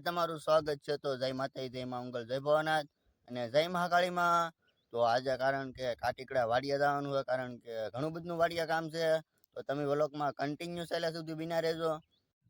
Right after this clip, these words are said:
તો મિત્રો, હું કાટીકડા પોગી ગયો છું. આમ જુઓ, કારણ કે રોપ હાનકોલો સોંપવા નતો, કારણ કે હું હાનકોલો ઘરે વયો ગયો, એટલે મારા પપ્પાએ રોપ સોંપી દીધો છે.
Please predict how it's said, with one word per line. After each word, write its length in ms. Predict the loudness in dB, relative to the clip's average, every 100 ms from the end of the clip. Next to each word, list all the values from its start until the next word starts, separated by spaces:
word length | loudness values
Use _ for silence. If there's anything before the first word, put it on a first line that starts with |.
| _
તો 120 | 4
મિત્રો, 280 | 4 2 2 2
હું 260 | 2 0
કાટીકડા 480 | 2 2 2 2 2
પોગી 320 | 4 0 0 0
ગયો 180 | 0
છું. 340 | 2 0 2 4
આમ 160 | 4 4
જુઓ, 240 | 6 8 6
કારણ 320 | 4 2 0
કે 200 | 0 2 4 4 6
રોપ 200 | 6 6 0
હાનકોલો 420 | 0 4 4 4
સોંપવા 360 | 4 2 4 2
નતો, 260 | 4 8 8 6 -4 -14 -4
કારણ 240 | 0 0
કે 80 | 2
હું 160 | 2 2 2
હાનકોલો 460 | 0 4 6 6
ઘરે 240 | 8 8 10
વયો 240 | 8 6 6
ગયો, 120 | 6 6
એટલે 160 | 4 4
મારા 160 | 2
પપ્પાએ 300 | 4 10 10
રોપ 180 | 12 8 8
સોંપી 180 | 4 6
દીધો 300 | 6 8 8
છે. 120 | 8